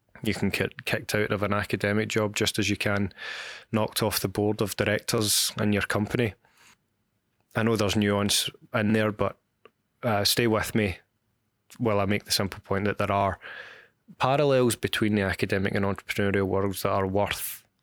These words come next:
exploring, even if you don't really care for one side or the other. You know, if you're on the opposite side of that fence, be, be you an entrepreneur looking at academics or an academic looking at entrepreneurs, there are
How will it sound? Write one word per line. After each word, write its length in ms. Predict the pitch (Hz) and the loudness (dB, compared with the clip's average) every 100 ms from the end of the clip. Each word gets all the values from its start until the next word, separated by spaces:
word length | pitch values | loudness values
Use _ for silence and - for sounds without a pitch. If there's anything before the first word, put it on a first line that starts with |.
| _ _ _ _ | _ _ _ _
exploring, 880 | 117 113 - - 104 107 110 104 98 - | -4 -2 -2 0 0 2 2 0 -4 0
even 240 | 120 123 | 2 4
if 320 | 117 - - - _ | 2 0 -4 -8 _
you 100 | 110 | -2
don't 220 | 104 107 | 0 0
really 220 | - 101 101 | 0 0 -2
care 400 | - 104 101 - - - - - _ _ _ _ _ _ - | 0 0 0 -4 -12 -20 -20 -20 _ _ _ _ _ _ -8
for 280 | - 104 | -2 0
one 240 | 98 101 104 | 2 2 2
side 340 | - 101 98 | 2 2 2
or 140 | 98 95 | 2 2
the 100 | 95 | 2
other. 240 | 95 98 92 - _ _ _ _ _ | 2 0 -2 -14 _ _ _ _ _
You 80 | 101 | -4
know, 60 | 98 | -2
if 120 | - | 0
you're 120 | 101 | 0
on 80 | 98 | 0
the 60 | |
opposite 300 | 95 - 104 | 0 0 0
side 260 | - 104 98 | 0 0 0
of 120 | 95 | -2
that 200 | 101 98 | -2 -4
fence, 340 | - 98 98 - | 0 0 0 0
be, 380 | 104 101 98 - | 2 2 0 -4
be 100 | - | 0
you 220 | 101 101 | 2 2
an 220 | 101 98 98 | 2 0 0
entrepreneur 800 | 101 - 98 98 98 101 95 92 | 0 -2 -2 -2 0 0 -2 -2
looking 280 | 104 - 101 | -4 -2 -2
at 80 | |
academics 580 | 101 - 95 101 107 - | -2 -2 -2 0 2 0
or 100 | 98 | 0
an 100 | 95 | 0
academic 520 | 92 - 95 95 98 | 0 -2 -2 0 0
looking 260 | 101 - 98 | -2 -4 -4
at 100 | 98 | -2
entrepreneurs, 800 | 98 98 - - 92 98 98 - - - - - - - - - - - | -2 -2 -6 -4 -2 0 0 -2 -8 -16 -12 -10 -8 -8 -8 -10 -10 -2
there 200 | 113 110 | 2 2
are 240 | 113 110 | 2 0